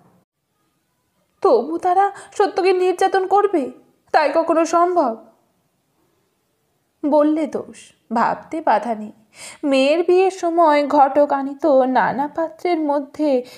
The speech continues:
এই পাত্রটিকে পছন্দ করেছিলেন রামকালী।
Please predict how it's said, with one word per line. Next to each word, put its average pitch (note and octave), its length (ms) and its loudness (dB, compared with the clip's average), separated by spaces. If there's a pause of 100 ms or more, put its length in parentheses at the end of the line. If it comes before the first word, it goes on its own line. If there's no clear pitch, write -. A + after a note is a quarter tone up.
এই C4 220 2
পাত্রটিকে C4+ 880 -2
পছন্দ A#3+ 480 -2
করেছিলেন A#3+ 580 -4
রামকালী। A3+ 580 -4